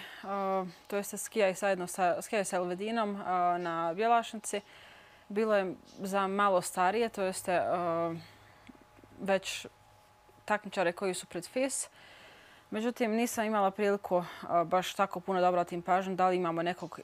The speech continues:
iz mlađih generacija da dolazi. Ja se nadam da ćemo imati, ali dječje skijanje se jako puno razlikuje od, a, fis skijanja, odnosno juniorskog skijanja. I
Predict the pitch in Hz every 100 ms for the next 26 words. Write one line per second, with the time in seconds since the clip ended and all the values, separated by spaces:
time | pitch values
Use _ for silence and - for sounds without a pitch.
0 | - 175 175 190 185 175 170 160 160 170
1 | - 151 143 160 196 202 190 180 - -
2 | - - - - - 190 190 - 196 185
3 | 170 160 180 160 196 233 226 214 190 180
4 | - 175 175 180 180 175 160 - - -
5 | - _ _ _ _ _ - - - -
6 | - _ _ _ - - - _ - 214
7 | 220 220 196 - 214 196 185 - 190 180
8 | - 170 202 175 165 170 175 - 170 160
9 | 160 160 156 - 165 156 151 151 156 202
10 | - - 160 113 117 151 - 170 147 131
11 | 160 - - 196 196 180 165 - - -
12 | - - - - - - 180 175 170 170
13 | 175